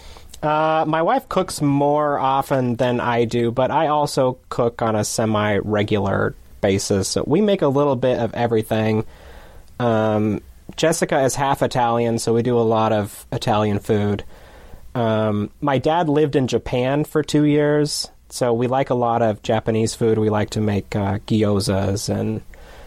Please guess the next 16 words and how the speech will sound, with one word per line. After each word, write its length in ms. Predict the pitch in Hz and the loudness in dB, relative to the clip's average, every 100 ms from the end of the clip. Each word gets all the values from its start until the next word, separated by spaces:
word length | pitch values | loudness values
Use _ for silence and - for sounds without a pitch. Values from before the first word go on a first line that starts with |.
| - - - | -20 -20 -6
uh, 200 | 117 110 | -2 0
Japanese 520 | 107 117 104 107 101 - | 0 0 0 0 0 -2
curry, 400 | - 101 101 101 | -2 0 2 0
you 120 | 101 | 0
know, 100 | 101 | 0
simple 320 | - 113 101 | 0 0 0
things 540 | - 104 98 98 - - - - - - | -2 -2 0 -2 -6 -10 -16 -20 -18 -6
like 260 | 107 98 - | -4 -2 -2
that. 320 | 104 101 - - - - | 0 0 -2 -8 -8 -4
So 100 | 110 | 0
I, 120 | 135 - | 0 0
I've 120 | 143 | 0
been 120 | 143 | 2
looking 240 | 151 160 135 | 2 2 0
at, 240 | 120 - | 0 -2
uh, 360 | 123 110 104 104 | 0 2 2 0